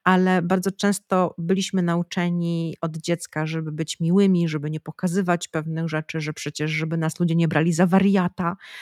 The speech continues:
e, że ta, że to jest po prostu przecież to nic wielkiego, nie? To nic wielkiego, że ktoś cię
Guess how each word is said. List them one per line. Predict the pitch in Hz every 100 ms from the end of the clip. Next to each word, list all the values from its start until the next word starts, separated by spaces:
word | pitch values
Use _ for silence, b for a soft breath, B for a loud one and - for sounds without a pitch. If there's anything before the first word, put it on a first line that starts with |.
| B B B -
e, | 185 170 -
że | 180 180
ta, | - 175
że | 190
to | -
jest | 185 -
po | 185
prostu | 180 - -
przecież | 190 -
to | 202
nic | 214 190
wielkiego, | 202 202 - 285 185 151 143
nie? | 170 196 247
To | -
nic | 208 208
wielkiego, | 190 196 196 226 196
że | 175
ktoś | 175 - 208 -
cię | - 190 175 170